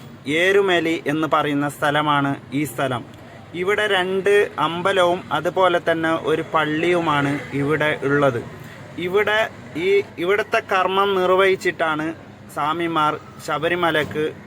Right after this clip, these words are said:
യാത്ര തുടരുന്നത്. ഇവിടെ നിന്ന് നാൽപത്തഞ്ച് കിലോമീറ്ററാണ് ശബരിമലക്ക് ദൂരമുള്ളത്. ദാ തുടർന്ന്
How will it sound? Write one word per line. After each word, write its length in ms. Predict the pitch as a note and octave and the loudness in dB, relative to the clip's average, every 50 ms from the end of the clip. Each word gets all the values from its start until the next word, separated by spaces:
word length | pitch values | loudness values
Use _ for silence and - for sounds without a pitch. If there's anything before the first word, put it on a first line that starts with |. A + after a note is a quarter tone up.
| - C#3 D3 | -8 -4 -2
യാത്ര 380 | C#3+ D3 D3+ D3+ - - D#3 D#3 D#3+ - | -2 0 -2 -2 -4 -2 -2 -2 0 0
തുടരുന്നത്. 520 | D#3 D3 C#3+ C#3+ C#3+ D3 D3 C#3+ C3 A#2 A2 - - - - - - - - - D#3 E3 | 0 0 2 2 2 2 2 0 0 -2 -4 -6 -10 -16 -20 -20 -20 -20 -16 -8 -6 -2
ഇവിടെ 220 | F3 G3 G3 G#3+ G#3 G#3 | 0 0 0 2 2 2
നിന്ന് 240 | G3+ G3 F#3 F#3 F#3 G3 - - - - D#3 D#3+ D#3+ | 0 0 0 0 0 -2 -4 -8 -10 -8 -4 0 2
നാൽപത്തഞ്ച് 680 | D#3+ E3+ F3+ F#3 F3+ G3 G3 G3 G3+ F#3+ F#3 E3 F3 E3+ - - | 2 2 2 0 0 -2 -2 0 0 -2 -2 -2 -4 -6 -4 -4
കിലോമീറ്ററാണ് 800 | E3 D#3+ D#3+ E3 E3+ F3 E3+ D#3+ - - D3+ D3+ D3 C#3+ C#3+ D3+ D#3 - - - - - - | -4 0 0 0 0 0 -2 -4 -2 -2 -2 0 0 0 -2 -4 -4 -8 -12 -18 -18 -16 -10
ശബരിമലക്ക് 800 | - D#3 D3 D3 E3 E3+ F3 F3 E3 D#3 D3 C#3+ C#3+ - C#3+ C#3+ C#3+ C3+ - - - - C3+ C3 | -6 -6 -4 -2 -2 -2 0 0 0 0 0 -2 -2 -2 -2 -2 -2 -4 -8 -14 -16 -14 -6 -2
ദൂരമുള്ളത്. 760 | C#3 C#3 D3 D#3 D#3+ D#3 D3+ C#3+ C#3 C3 B2+ A#2+ G#2+ G#2 G#2+ - - - - - - - - - - - - - - - - - - - - - - - - C#3+ C#3+ | -2 0 0 2 2 2 2 0 0 0 2 0 0 -2 -4 -10 -10 -14 -18 -18 -18 -18 -18 -16 -16 -16 -16 -18 -18 -18 -18 -16 -16 -18 -18 -18 -20 -14 -8 -4 -2
ദാ 100 | D#3+ E3 E3+ - - - - - - | 0 2 0 0 -2 -6 -16 -8 -4
തുടർന്ന് 540 | F3 F3 F3 F#3+ G#3 A3 G#3+ G3+ G3 F3 | -2 0 2 2 2 2 2 2 0 0